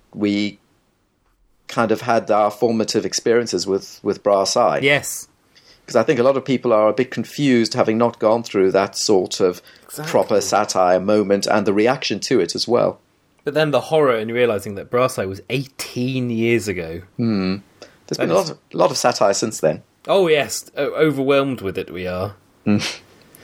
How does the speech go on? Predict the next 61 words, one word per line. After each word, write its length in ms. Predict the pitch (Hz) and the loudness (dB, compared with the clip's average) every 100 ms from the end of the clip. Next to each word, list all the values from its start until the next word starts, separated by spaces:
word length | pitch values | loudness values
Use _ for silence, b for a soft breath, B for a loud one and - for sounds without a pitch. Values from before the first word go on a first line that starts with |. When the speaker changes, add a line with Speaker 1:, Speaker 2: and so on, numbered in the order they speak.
| - | -2
Speaker 1:
Yes. 200 | - 151 | 0 0
Speaker 2:
It's, 140 | 151 | -2
it, 220 | - 160 | 0 2
yeah, 140 | 180 160 | 2 2
it, 220 | 143 151 | 2 -2
it, 200 | 160 - | -4 -6
and 140 | 156 | -6
of 80 | 156 | -4
course, 280 | - 160 - _ _ | -2 -2 -4 _ _
people 240 | - 208 233 | -6 -6 -6
keep 160 | 190 | -6
saying, 220 | 151 135 | -2 -2
"Well, 80 | 117 | -2
how 180 | 120 147 | 0 0
do 100 | 127 | 0
you 60 | 120 | -4
define 400 | 127 127 120 110 | -2 0 0 0
satire? 300 | 113 110 101 | -6 -4 -4
How 100 | 113 | -4
do 100 | 117 | -2
you 40 | |
reckon 280 | 110 104 107 | -4 -4 -8
it?" 100 | 104 120 | -10 -10
And 120 | 127 | -10
it's, 240 | 107 - - | -10 -14 -6
well, 300 | 160 160 - _ _ _ | 0 0 -2 _ _ _
you 80 | 143 | -10
don't 200 | - 170 | -6 -4
get 100 | 160 | -2
in 140 | 113 151 | -2 -4
trouble. 480 | - 175 120 92 - _ | 0 0 0 -6 -8 _
If 80 | 131 | -2
you 60 | 156 | 2
don't 120 | 156 | 4
get 140 | 156 | 4
in 80 | 147 | 2
trouble, 320 | 147 156 117 | 2 2 2
it 80 | 92 | 0
wasn't 260 | 117 113 101 | -2 -2 -4
satire. 540 | 123 - 87 85 95 _ _ b b | -4 -4 -6 -6 -12 _ _ b b
Speaker 1:
No, 220 | - 147 131 | -2 2 2
exactly. 460 | 127 143 - 104 | 2 0 2 2
And, 180 | 101 127 | 2 2
and 220 | - 139 | 0 0
to 100 | - | 0
an 80 | 156 | 0
extent, 460 | 139 - 151 135 - - | -2 0 0 0 -4 -2
if 100 | - | 0
it 120 | 117 | 0
doesn't 340 | 127 147 139 127 | 0 0 -2 -4
cause 340 | - 127 123 | 0 2 2
offence, 400 | 120 143 131 - | 0 0 0 0
it 40 | 92 | 0
wasn't 180 | 90 | 0
satire. 260 | - 101 95 | 0 2 2
And 100 | 107 | 0
if 80 | 143 | 0
you 60 | 170 | 0
need 160 | 175 | 2
Speaker 2:
Yes. 160 | 160 | 0
Speaker 1:
to, 40 | - | -4